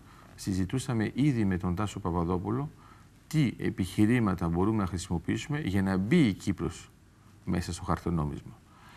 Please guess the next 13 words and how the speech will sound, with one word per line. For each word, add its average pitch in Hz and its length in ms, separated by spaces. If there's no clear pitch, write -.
Το 117 60
επιχείρημα 151 440
που 135 120
χρησιμοποιήσαμε 113 920
ήταν 98 500
τα 101 100
γαλλικά 98 420
νησιά 120 360
που 110 160
είναι 107 100
αριστερά 101 480
στη - 180
γωνία, 101 480